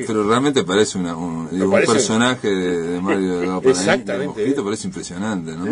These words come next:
Speaker 3: sí, es precioso, ¿no?
Speaker 2: Además, además tiene historia de cuando él veía a un paciente que, que decía que iba a,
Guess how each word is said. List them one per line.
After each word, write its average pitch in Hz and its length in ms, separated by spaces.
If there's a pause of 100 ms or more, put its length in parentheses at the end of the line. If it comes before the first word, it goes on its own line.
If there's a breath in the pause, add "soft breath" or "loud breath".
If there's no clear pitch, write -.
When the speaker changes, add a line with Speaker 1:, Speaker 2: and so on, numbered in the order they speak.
Speaker 3:
sí, 160 60
es 147 180
precioso, 123 640
¿no? 107 220
Speaker 2:
Además, 190 300 (120)
además 170 240
tiene 170 220
historia 139 480
de 117 280 (360 soft breath)
cuando 131 280
él 139 80
veía 139 260
a - 20
un 147 120
paciente 127 640
que, 110 300 (460 soft breath)
que 131 100
decía 127 280
que 131 100
iba 131 160
a, 123 40